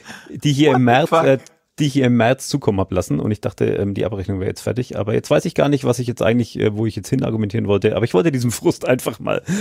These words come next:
Speaker 1: einfach mal rauslassen.
Speaker 2: <laughs>
Speaker 1: Danke. Danke, dass ihr mir zuhört.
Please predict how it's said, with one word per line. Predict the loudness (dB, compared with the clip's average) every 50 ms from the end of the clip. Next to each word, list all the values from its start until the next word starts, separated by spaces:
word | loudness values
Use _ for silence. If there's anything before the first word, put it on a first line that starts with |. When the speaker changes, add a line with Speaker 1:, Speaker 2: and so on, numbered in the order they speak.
| -2 -2 -2
Speaker 1:
einfach | 0 -2 -2 0 2
mal | 2 2 2
rauslassen. | 0 -2 -2 0 0 0 0 0 0 0 0 -2 -2 0
Speaker 2:
<laughs> | -2 -2
Speaker 1:
Danke. | -2 -2 -2 -2 -2 -4 -4 -4 -6 -4 0
Danke, | 0 0 0 2 0 0 0 0
dass | -2 -4 -6 -4 -4
ihr | -4
mir | -4 -4 -8
zuhört. | -8 -8 -8 -6 -6 -6 -6 -8 _